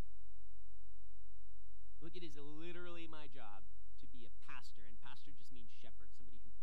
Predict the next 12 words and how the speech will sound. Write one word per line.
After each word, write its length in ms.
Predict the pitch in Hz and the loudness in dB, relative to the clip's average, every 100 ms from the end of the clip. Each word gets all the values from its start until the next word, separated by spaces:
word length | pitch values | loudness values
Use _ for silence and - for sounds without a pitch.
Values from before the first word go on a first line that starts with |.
| - | 0
cares, 240 | - - - - - - - | 0 0 0 0 0 0 0
right? 160 | - - | 0 0
Somebody 240 | - - - | 0 0 0
who 80 | |
encourages, 560 | - - - - - - - - | 0 0 0 0 0 0 0 0
someone 160 | 131 135 135 | 0 0 0
who 160 | 123 - - - 123 | 0 0 0 0 0
nurtures. 640 | 127 - - - - - - - - - - - - - - | 0 0 0 2 2 0 0 0 0 0 0 2 2 2 0
And 80 | 156 | 0
I 160 | 160 | 0
consider 480 | 160 143 - 180 | 0 0 0 0
it 80 | 185 | 0